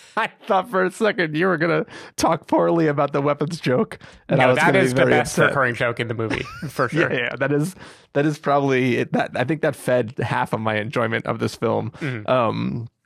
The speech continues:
Speaker 1: especially given the context of, like, him having an X back in the picture, <laughs> but also having an X weapon back in the picture.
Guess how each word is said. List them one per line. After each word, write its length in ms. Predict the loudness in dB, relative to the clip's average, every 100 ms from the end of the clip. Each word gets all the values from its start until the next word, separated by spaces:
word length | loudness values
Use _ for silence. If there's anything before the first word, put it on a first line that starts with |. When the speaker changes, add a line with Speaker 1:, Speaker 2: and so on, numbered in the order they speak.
| _ _ -20 -14 -8
Speaker 1:
especially 440 | -4 -2 0 0
given 220 | 0 -2
the 60 | -2
context 580 | 0 0 0 -2 -2 -2
of, 140 | 0
like, 360 | 2 0 -2 -10 -20 -20 _
him 260 | -4 -2 0
having 320 | 0 0 0
an 80 | 0
X 220 | 0 -2
back 220 | -2 0 0
in 80 |
the 80 | -2
picture, 440 | -2 -2 -2 -2 -2
<laughs> 0 |
but 160 | -2
also 440 | -2 -4 -4 -2 0
having 240 | 0 0
an 80 | -2
X 160 | -4 -2
weapon 300 | -2 -2 -2
back 200 | -2 -2
in 60 |
the 80 | -6
picture. 400 | -6 -6 -4 -4